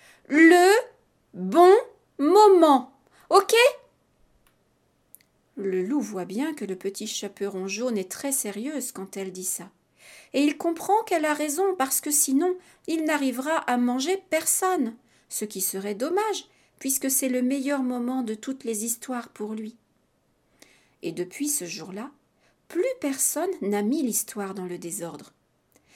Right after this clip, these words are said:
Parce qu'après, c'est beaucoup trop compliqué de savoir où on en est,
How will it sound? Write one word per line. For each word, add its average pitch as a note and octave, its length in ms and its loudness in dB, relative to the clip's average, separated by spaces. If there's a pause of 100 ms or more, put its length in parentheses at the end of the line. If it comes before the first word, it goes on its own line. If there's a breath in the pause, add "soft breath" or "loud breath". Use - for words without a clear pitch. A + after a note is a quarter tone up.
(220 soft breath)
Parce A#3 220 -6
qu'après, D#4 500 -8 (280 soft breath)
c'est - 240 0
beaucoup C#4+ 500 0
trop E4 340 -6
compliqué E4 800 -6
de A3+ 100 -4
savoir G#3 560 -4
où A3 40 -6
on A3+ 220 -2
en C#4 180 -2
est, D4 200 -6